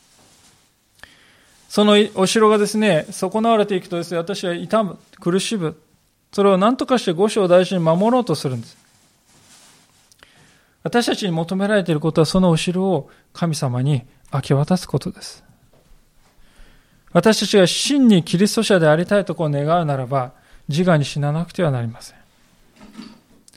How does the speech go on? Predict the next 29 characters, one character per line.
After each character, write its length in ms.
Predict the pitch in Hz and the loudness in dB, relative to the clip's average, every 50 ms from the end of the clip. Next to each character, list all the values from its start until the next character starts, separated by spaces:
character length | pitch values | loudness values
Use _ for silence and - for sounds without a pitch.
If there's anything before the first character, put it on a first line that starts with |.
| _ _ _ _ _ _ _ _ _ _ _ _ | _ _ _ _ _ _ _ _ _ _ _ _
で、 100 | - 160 | -2 2
そ 120 | - 208 | 4 4
の 80 | 196 175 | 4 4
自 180 | 156 156 214 | 4 4 4
我 120 | 247 247 220 | 6 6 6
に 80 | 196 170 | 4 4
死 120 | - 196 | 4 4
ん 60 | 196 | 6
で 80 | 190 196 | 6 6
い 60 | 202 | 4
く 80 | 196 - | 2 2
と 100 | - 180 | 2 2
い 60 | 170 | 4
う 120 | 165 165 | 4 2
道 120 | 160 - 175 | 2 2 2
は 60 | 160 | 2
で 60 | 156 | 2
す 80 | 151 - | 0 -2
ね、 80 | 156 | -4
確 260 | 156 - 208 208 - - | -2 -2 -2 -2 0 0
か 80 | 190 | 0
に 180 | 160 170 175 175 | -2 0 -2 -2
痛 180 | 160 - 196 | 0 2 2
み 120 | 202 208 208 | 4 4 4
を 80 | 170 | 2
伴 300 | - - 135 123 120 117 | 2 0 0 0 -2 -2
い 60 | 117 113 | -4 -6
ま 140 | 113 - | -8 -12
す。 160 | - - - | -18 -20 -20